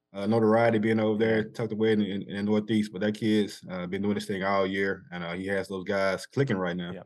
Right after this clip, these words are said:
Speaker 1: I mean, they, in, in every big game, he steps up and they want him. So shout out to those guys over there.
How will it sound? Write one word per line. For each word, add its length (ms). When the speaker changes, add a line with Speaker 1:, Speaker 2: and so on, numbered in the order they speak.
Speaker 1:
I 40
mean, 160
they, 140
in, 220
in 240
every 160
big 200
game, 260
he 80
steps 320
up 160
and 100
they 120
want 240
him. 100
So 240
shout 220
out 80
to 80
those 180
guys 240
over 140
there. 200